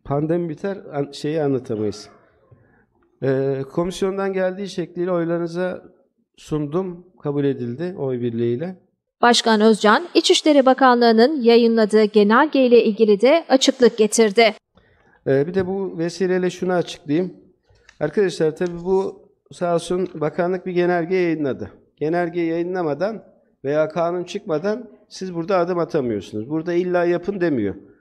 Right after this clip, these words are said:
Speaker 1: Takdiri ilgili belediyelere bırakıyor. Biz bu dört ayın sonunda covid hala aynı şiddetiyle devam ediyorsa bunu uzatabiliriz.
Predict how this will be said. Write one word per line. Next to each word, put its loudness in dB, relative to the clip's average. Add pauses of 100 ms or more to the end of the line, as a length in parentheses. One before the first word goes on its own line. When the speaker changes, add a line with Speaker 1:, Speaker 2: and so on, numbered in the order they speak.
(240)
Speaker 1:
Takdiri -2
ilgili -2
belediyelere 2
bırakıyor. -4
Biz -10
bu -6
dört 0
ayın -2
sonunda -2 (760)
covid 0
hala 2
aynı -2
şiddetiyle -4
devam 2
ediyorsa -2
bunu -4
uzatabiliriz. -4